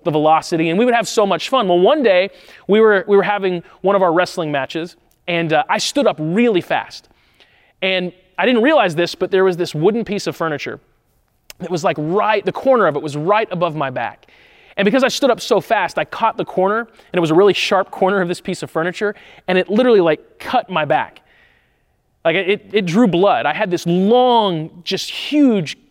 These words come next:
more than a scratch. I'm not gonna say it was like a gaping wound, but it was, it was pretty deep. I had this huge scratch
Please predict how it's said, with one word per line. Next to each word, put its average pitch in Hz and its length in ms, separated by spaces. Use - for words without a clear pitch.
more 226 280
than 285 100
a 220 40
scratch. 196 480
I'm 233 80
not 285 120
gonna 277 120
say 220 180
it 190 80
was 185 100
like 185 120
a 175 60
gaping 165 480
wound, 156 240
but 156 80
it 233 80
was, 240 180
it - 40
was 262 100
pretty 311 240
deep. 220 280
I 175 40
had 220 100
this 185 120
huge 269 420
scratch - 640